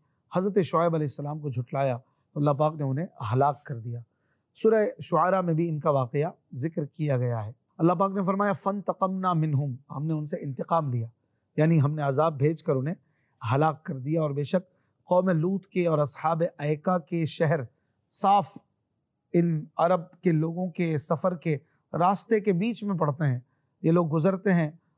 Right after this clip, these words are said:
اور اہل مکہ ان کے ب-، بقیہ آثار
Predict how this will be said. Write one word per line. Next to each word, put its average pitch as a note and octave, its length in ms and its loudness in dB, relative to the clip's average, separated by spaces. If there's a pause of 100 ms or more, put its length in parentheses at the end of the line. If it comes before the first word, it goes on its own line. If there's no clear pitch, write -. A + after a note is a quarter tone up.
(100)
اور D3+ 220 2
اہل E3+ 220 4
مکہ D#3 300 -4
ان D#3+ 240 -2
کے D3+ 240 -2 (720)
ب-، D3+ 400 0
بقیہ F3+ 320 2
آثار D#3+ 420 2